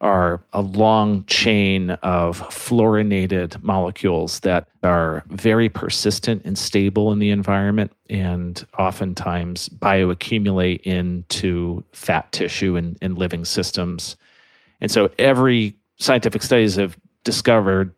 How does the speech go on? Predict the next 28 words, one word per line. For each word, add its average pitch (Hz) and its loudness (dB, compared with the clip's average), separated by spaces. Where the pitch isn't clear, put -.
that 92 -2
these 117 2
chemicals 98 2
inhabit 92 0
every 101 0
corner 92 -2
of - -6
the 98 -6
planet 90 -2
as 90 -6
they 90 0
have 87 -2
flown 127 2
around 110 4
on 95 -2
dust 104 0
and 90 -4
water 110 4
systems 95 -6
and 95 -4
has 87 -6
been - -2
distributed 92 0
even 127 4
up 113 2
into 104 2
the 92 2
Arctic. - -2